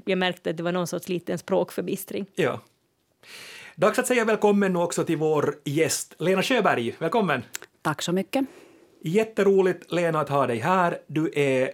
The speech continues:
Speaker 2: klinisk lärare i allmänmedicin och primärvård vid Helsingfors universitet. Och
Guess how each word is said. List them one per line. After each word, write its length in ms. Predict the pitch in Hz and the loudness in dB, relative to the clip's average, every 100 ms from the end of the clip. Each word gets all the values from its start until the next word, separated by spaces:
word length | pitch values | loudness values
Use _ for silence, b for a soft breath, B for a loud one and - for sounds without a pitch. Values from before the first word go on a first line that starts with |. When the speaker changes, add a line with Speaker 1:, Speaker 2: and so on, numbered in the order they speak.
| - _ - | -8 _ -4
Speaker 2:
klinisk 540 | 165 147 127 - - | -2 0 -2 -4 -2
lärare 640 | 139 185 196 185 180 170 - | 2 4 4 2 2 -2 -2
i 140 | 139 - | -4 0
allmänmedicin 1080 | 160 180 175 156 156 147 139 147 147 139 135 | 2 2 2 -2 -2 -2 -2 -4 -2 0 0
och 340 | 151 127 - - | -2 -6 -8 -6
primärvård 1120 | 151 139 147 139 123 120 123 117 120 110 104 - b _ | -2 0 0 0 0 0 0 2 0 0 -8 -16 b _
vid 120 | - 127 | -4 0
Helsingfors 720 | 123 131 110 123 110 - - | 0 -2 -4 -2 -2 -4 -8
universitet. 1000 | 139 120 110 110 113 123 135 185 208 - B B B B B B B | -6 -4 -2 -4 -4 -4 0 -2 -4 -16 B B B B B B B
Och 300 | - - - | 0 0 0